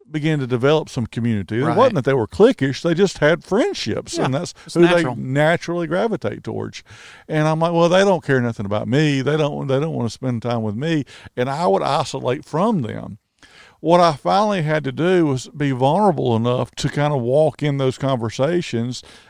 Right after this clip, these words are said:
Speaker 1: and not know how they were gonna go until I,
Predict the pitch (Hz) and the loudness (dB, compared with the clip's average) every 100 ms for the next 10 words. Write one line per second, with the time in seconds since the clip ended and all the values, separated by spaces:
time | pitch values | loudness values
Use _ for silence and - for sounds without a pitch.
0 | _ 143 127 131 180 165 185 180 156 156 | _ -2 0 2 0 2 2 4 4 4
1 | 185 202 214 226 233 139 127 131 139 - | 4 4 2 2 2 4 4 4 0 -4
2 | - - 151 147 139 - 156 147 143 - | -20 -10 -2 0 0 0 2 4 2 -4